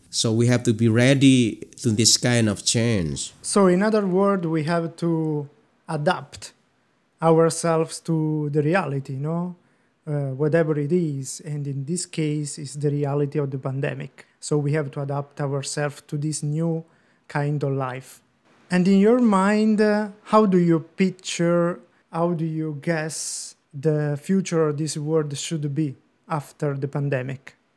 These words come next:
Speaker 1: As I mentioned before, our perspectives will change. Uh, nothing can guarantee us in this world. Uh, in the perspectives of faith,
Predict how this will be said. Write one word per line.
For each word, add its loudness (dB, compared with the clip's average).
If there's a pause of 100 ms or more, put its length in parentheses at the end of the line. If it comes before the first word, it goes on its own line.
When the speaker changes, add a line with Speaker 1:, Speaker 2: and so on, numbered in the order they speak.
(280)
Speaker 1:
As 6
I 8
mentioned 8
before, 6
our 0
perspectives 2
will 2
change. 0 (320)
Uh, -6
nothing 6
can 6
guarantee 8
us 2
in 0
this 0
world. 0 (300)
Uh, 0
in 8
the 8
perspectives 4
of 0
faith, 4